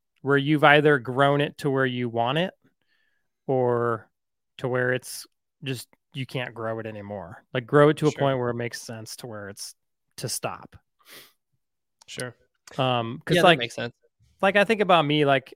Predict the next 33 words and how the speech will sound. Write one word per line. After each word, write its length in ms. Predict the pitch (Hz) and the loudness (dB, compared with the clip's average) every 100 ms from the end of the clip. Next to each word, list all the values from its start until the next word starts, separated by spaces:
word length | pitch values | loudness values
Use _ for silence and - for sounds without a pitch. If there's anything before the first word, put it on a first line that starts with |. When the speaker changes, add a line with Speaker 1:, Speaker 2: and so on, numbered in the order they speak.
| _ | _
Speaker 1:
when 160 | 156 143 | -6 0
I 100 | 147 | 2
was 180 | 151 123 | 2 0
growing 260 | 131 139 131 | 0 0 0
Prospector, 600 | 135 127 - 151 160 147 | -2 -2 -2 -2 0 0
had 160 | 131 | 2
I 100 | 131 | 2
gone, 380 | 127 127 123 120 - _ _ _ _ _ _ _ _ _ | 0 -2 -2 -6 -14 _ _ _ _ _ _ _ _ _
had 180 | - 156 | 0 2
I 120 | 156 | 4
gone, 840 | 151 139 139 135 131 131 131 131 120 _ _ | 2 0 2 2 0 -2 -4 -8 -10 _ _
you 100 | 131 | -6
know, 320 | 123 120 117 - _ _ 190 | -4 -6 -8 -12 _ _ -2
"Ooh, 140 | 175 | 0
I'm 100 | 131 | 0
a 40 | 131 | -2
year 340 | 131 147 143 | -2 0 2
in, 260 | 143 143 139 | 2 0 0
I 80 | |
made 180 | 131 135 | -2 -2
a 40 | 131 | -4
little 200 | 135 127 | -4 -4
bit 160 | 131 | -4
of 60 | 127 | -4
money, 260 | 131 131 | -4 -4
I'm 160 | 127 123 | -6 -8
gonna 160 | 123 120 | -10 -6
go 180 | 127 | -6
invest 340 | 123 120 123 - | -4 -6 -6 -8
in 80 | 127 | -10
real 240 | 120 127 | -6 -6
estate 320 | 139 - 151 | -4 -4 -4
now," 340 | 151 151 165 | -2 -4 -4